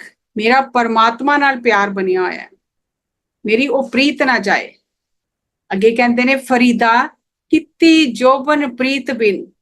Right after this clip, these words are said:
ਸੁੱਕ ਗਏ ਕੁਮਲਾਏ।" ਕਿ ਹੇ ਫਰੀਦਾ, ਕਿੰਨੀਆਂ ਜਵਾਨੀਆਂ ਪਰਮਾਤਮਾ ਦੇ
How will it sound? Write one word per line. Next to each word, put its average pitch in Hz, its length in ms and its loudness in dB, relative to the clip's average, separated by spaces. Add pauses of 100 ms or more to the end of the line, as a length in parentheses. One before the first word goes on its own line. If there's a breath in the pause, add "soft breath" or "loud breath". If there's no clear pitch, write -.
(480)
ਸੁੱਕ - 500 -10
ਗਏ 220 360 0
ਕੁਮਲਾਏ।" 208 500 -8 (580)
ਕਿ 208 80 -6
ਹੇ 208 240 0
ਫਰੀਦਾ, 226 500 -2
ਕਿੰਨੀਆਂ 247 640 2
ਜਵਾਨੀਆਂ 220 760 0
ਪਰਮਾਤਮਾ 220 920 -2
ਦੇ 233 400 -2